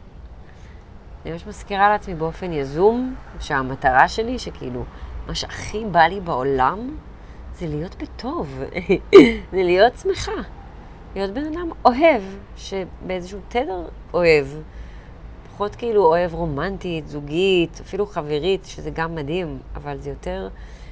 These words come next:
באיזשהו תדר אוהב פשוט, של טוב, ויש את זה בכולנו, כי...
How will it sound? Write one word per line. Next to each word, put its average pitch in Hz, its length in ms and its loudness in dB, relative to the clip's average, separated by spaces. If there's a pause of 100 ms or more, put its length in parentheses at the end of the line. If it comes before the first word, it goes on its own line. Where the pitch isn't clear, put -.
(180)
באיזשהו 190 360 -8
תדר 220 260 0
אוהב 208 320 0
פשוט, 214 400 -10 (540)
של 151 260 -6 (140)
טוב, 160 480 6 (560)
ויש 156 500 4
את 240 80 -8
זה 185 60 -8
בכולנו, 160 680 0
כי... 143 320 0